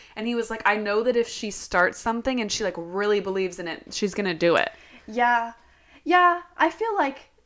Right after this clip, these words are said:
Speaker 2: that is the case a lot. And I also feel like when you say, like, "What if you make a vision board and you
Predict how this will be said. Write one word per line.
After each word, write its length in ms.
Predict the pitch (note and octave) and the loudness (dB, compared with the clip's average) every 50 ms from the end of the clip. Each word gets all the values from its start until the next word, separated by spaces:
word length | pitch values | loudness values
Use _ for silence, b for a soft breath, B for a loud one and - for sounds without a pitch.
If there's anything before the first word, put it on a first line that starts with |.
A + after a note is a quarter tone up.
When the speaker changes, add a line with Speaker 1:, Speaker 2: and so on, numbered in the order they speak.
| _ _ _ | _ _ _
Speaker 2:
that 340 | - A3 A3+ A#3+ A#3 G#3+ G#3+ | -6 2 4 6 6 6 4
is 420 | G3+ F#3+ F#3+ F#3+ F#3+ - - - - _ _ _ - | 0 -4 -6 -8 -10 -12 -16 -16 -20 _ _ _ -12
the 140 | G#3 A3+ G#3 | -8 -8 -8
case 320 | - - A#3 G3 G3 - | -6 -8 -10 -10 -8 -8
a 60 | - G#3+ | -8 -6
lot. 260 | G#3 G3 G3 F#3 E3+ | -4 -4 -4 -4 -4
And 100 | G#3+ A3+ | -4 -4
I 40 | A3 | -4
also 300 | A3 A#3 B3+ - D#4+ C#4+ | -4 -4 -4 -4 -8 -8
feel 360 | - - - C4 A#3 A3 G#3+ | -8 -10 -10 -6 -6 -6 -4
like 280 | G3+ F#3 F3+ F3+ - - - | -4 -6 -6 -8 -10 -16 -16
when 260 | G#3+ G#3 A3+ G#3+ G#3+ | -12 -10 -8 -8 -8
you 100 | G#3 G3+ | -10 -12
say, 340 | G3+ - - A3 G3+ G3+ F#3+ | -10 -8 -6 -6 -6 -6 -8
like, 240 | - G3 F#3 F3 - | -10 -12 -12 -8 -6
"What 140 | G#3 G#3 A3 | -6 -4 -4
if 100 | G#3+ A#3+ | -6 -8
you 60 | A3+ | -8
make 160 | G#3+ G3 F#3+ - | -10 -10 -10 -10
a 40 | G3 | -8
vision 300 | F3 F3+ F3+ F3 A3 G3+ | -8 -8 -8 -8 -10 -10
board 280 | F#3+ F#3+ F#3 F3 F3 F3 | -8 -6 -6 -6 -6 -8
and 180 | F3 F3+ F3 | -8 -10 -10
you 400 | F3+ F3+ F3+ F3 E3+ E3+ F3 - | -8 -8 -6 -6 -6 -6 -8 -12